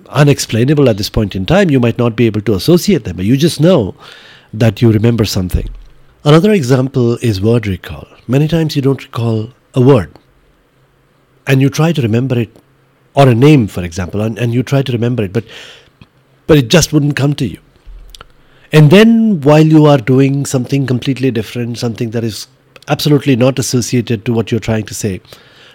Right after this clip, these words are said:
you suddenly remember the name of the word that you were trying to think about earlier. And, and while you might not be able to associate what you're doing at this point in time and how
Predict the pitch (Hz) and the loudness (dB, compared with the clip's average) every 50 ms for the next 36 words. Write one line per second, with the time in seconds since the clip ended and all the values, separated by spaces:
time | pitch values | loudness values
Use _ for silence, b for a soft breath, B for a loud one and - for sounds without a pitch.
0 | B - 156 170 - - - 170 147 156 143 135 117 107 98 101 _ _ - - | B 4 4 4 4 4 2 2 2 2 2 2 0 0 -4 -6 _ _ -4 -2
1 | 120 123 127 117 120 107 110 107 110 110 107 110 98 101 101 107 107 107 101 101 | 0 0 0 0 0 -2 -2 -2 -2 -2 -2 -2 -4 -4 -2 -2 -4 -4 -4 -6
2 | 104 - - 104 101 - 107 104 95 - 101 - - 101 95 - - 90 95 95 | -8 -6 -6 -6 -4 -4 -4 -4 -4 -6 -8 -6 -6 -8 -8 -8 -10 -8 -8 -8
3 | 95 95 _ - 160 175 180 160 107 78 71 _ _ b b b b b b b | -8 -8 _ -4 -2 -2 0 -2 -4 -6 -10 _ _ b b b b b b b
4 | b b b b b b b b b b b b b b b 123 123 123 113 - | b b b b b b b b b b b b b b b 0 0 0 0 -4
5 | _ _ _ _ _ _ _ _ _ _ _ _ _ _ _ _ - - 123 123 | _ _ _ _ _ _ _ _ _ _ _ _ _ _ _ _ -8 -2 0 0
6 | 123 117 - 135 139 139 139 131 135 131 120 120 117 113 - 139 165 165 147 151 | 0 0 2 2 4 4 4 4 4 4 4 2 0 0 0 0 0 2 2 2
7 | 139 120 123 - 139 117 - - 131 - - 131 127 101 113 104 - 127 107 92 | 2 2 0 -2 -2 -2 0 -2 -4 -2 -2 -4 -4 -4 -4 -4 -4 -4 -4 -2
8 | 113 117 117 107 110 90 101 - - - 110 101 98 104 104 - - 175 175 160 | -2 -2 -2 -2 -4 -6 -8 -8 -6 -4 -4 -4 -4 -6 -2 0 2 2 4 4
9 | 139 123 127 139 - b b b b b b b b - 131 120 117 120 - - | 2 0 -2 -6 -10 b b b b b b b b -4 -2 -2 -2 -4 -6 -10
10 | - - - 143 147 151 139 123 113 107 | -10 -6 -2 2 4 4 4 2 0 -4